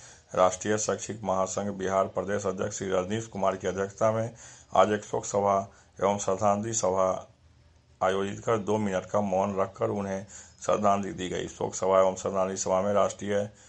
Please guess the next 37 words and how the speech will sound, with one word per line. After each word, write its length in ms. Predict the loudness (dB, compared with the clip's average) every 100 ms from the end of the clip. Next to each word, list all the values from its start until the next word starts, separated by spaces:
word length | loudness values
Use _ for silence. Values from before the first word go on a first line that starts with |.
| -20 -20 _
शैक्षिक 420 | 0 0 0 -4 0
महासंघ 460 | 2 2 0 -6
के 80 | -6
जिला 300 | -6 2 2
अध्यक्ष 380 | 2 -2 -4 -2
डॉक्टर 220 | -2 -2
मिथिलेश 420 | -6 -4 -4 -4
कुमार, 320 | -4 0 0
जिला 240 | 0 2 2
उपाध्यक्ष 480 | 2 0 0 -2 -4
संतोष 360 | -8 -4 -4
कुमार 300 | -4 -4 -4
सिम-, 420 | -4 -4 -4 -6 -12 -20 -20 -8
सुमन, 320 | -2 0 0 -6 -20 -20 -20 -20 -10
महामंत्री 840 | -2 4 6 6 2 -2 -6 -8 -14 -16 -14 -2
रवि 260 | 0 0 -2
कुमार 300 | 2 4 4
पांडे, 380 | 4 2 0
मंत्री 380 | -2 -2 -4 -6
श्री 220 | -8 -8
प्रवीण 400 | -4 -4 -4 -6
कुमार 340 | -6 -2 -2 0
वत्स, 360 | -2 -2 -8 -12 _ _ _ -20 _ _ _ _ -20 -20 -20 -20 -4
कार्यकारिणी 500 | 6 6 6 2 2
सदस्य 380 | 0 0 0 0
श्री 180 | -4 -6
नब्बो 360 | -4 -4 -2 -2
चौधरी, 400 | 0 -2 -2 -4
श्री 180 | -6
शशिभूषण 680 | -4 -6 -6 -8 -8 -4 -4
सिंह, 300 | -4 -6 -6
अजय 260 | -4 -2 -2
कुमार, 340 | -2 -2 0
नागेंद्र 460 | 0 -4 -4 -4 -4
कुमार, 340 | -4 -2 -2
मीडिया 320 | -2 -4 -2 -2
प्रभारी 480 | -2 0 0 -2